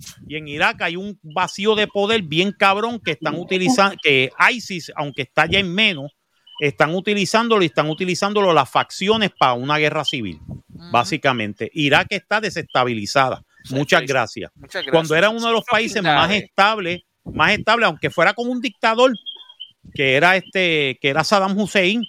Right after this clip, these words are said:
Speaker 2: Sí,
Speaker 1: pero
Speaker 2: sí.
Speaker 1: era estable. Tenía una estabilidad.
Speaker 2: No, y que él mantenía todos esos conflictos, este, étnicos en, a, a raya.
Speaker 1: A raya, y aparte de, y aparte de eso, que el tipo odiaba a los terroristas.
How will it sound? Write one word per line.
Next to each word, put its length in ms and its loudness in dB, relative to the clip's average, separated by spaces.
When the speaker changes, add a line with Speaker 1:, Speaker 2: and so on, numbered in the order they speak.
Speaker 2:
Sí, 160 -18
Speaker 1:
pero 160 4
Speaker 2:
sí. 40 2
Speaker 1:
era 100 2
estable. 580 0
Tenía 220 -4
una 120 2
estabilidad. 760 0
Speaker 2:
No, 200 -4
y 80 -12
que 140 -4
él 80 -4
mantenía 400 -4
todos 320 -6
esos 260 -4
conflictos, 640 -12
este, 1400 -6
étnicos 420 -14
en, 200 -12
a, 260 -8
a 40 -6
raya. 560 -8
Speaker 1:
A 200 2
raya, 460 2
y 80 -2
aparte 480 0
de, 320 -2
y 120 -2
aparte 380 0
de 60 -2
eso, 180 -6
que 80 -8
el 80 -8
tipo 420 -4
odiaba 520 4
a 40 4
los 140 0
terroristas. 680 -6